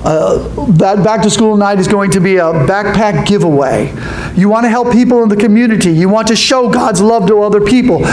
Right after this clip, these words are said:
This is an opportunity for us to do that. We'll be accepting coll-, um, donations from people who want to donate things that we're going to put inside people's backpacks. Am I right?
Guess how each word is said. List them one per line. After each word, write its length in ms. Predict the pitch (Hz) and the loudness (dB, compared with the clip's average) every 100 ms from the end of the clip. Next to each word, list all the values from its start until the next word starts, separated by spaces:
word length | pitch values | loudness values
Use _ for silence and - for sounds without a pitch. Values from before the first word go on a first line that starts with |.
| - | -2
This 200 | 226 240 | -2 0
is 140 | 254 240 | 0 0
an 80 | |
opportunity 640 | 233 226 214 220 233 208 202 | 0 0 -2 0 0 2 2
for 220 | 202 190 | 0 0
us 140 | 185 - | 0 0
to 80 | |
do 200 | 175 233 190 | 0 0 0
that. 560 | 156 117 - - - | -2 -2 -4 -6 -2
We'll 100 | 202 | 0
be 140 | 202 202 | 0 0
accepting 420 | 196 233 240 214 | -2 -2 0 0
coll-, 200 | 208 208 | 0 0
um, 440 | - 190 165 160 | 0 0 0 0
donations 500 | 147 277 226 214 240 | 0 0 0 0 0
from 160 | 196 214 | 0 0
people 380 | 233 233 240 202 | 2 2 0 0
who 280 | 240 - 220 | -2 0 0
want 240 | 208 202 | 0 0
to 120 | 196 | 0
donate 460 | 151 233 247 240 240 | 0 0 0 0 0
things 200 | 233 214 | 0 2
that 80 | 202 | 0
we're 120 | 196 | 2
going 220 | 196 196 | 0 0
to 100 | 208 | 0
put 240 | 147 247 247 | 0 0 0
inside 400 | - 240 220 214 | 0 0 0 0
people's 240 | 214 202 | 0 0
backpacks. 460 | 208 208 220 214 214 | 0 0 -2 0 0
Am 80 | |
I 40 | 185 | 0
right? 480 | 196 240 415 - | 0 -2 -4 -8